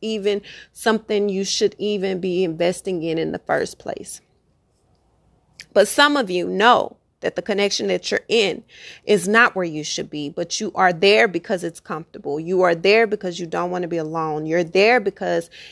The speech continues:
if you leave, you have nowhere to go. You have no money. You have no stability, and you have nothing without what you have created with this entity,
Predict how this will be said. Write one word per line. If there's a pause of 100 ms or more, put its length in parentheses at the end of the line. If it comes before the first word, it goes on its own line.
(140)
if
you
leave,
you
have
nowhere
to
go.
You
have
no
money.
You
have
no (280)
stability,
and
you
have
nothing
without
what
you
have
created
with
this (260)
entity,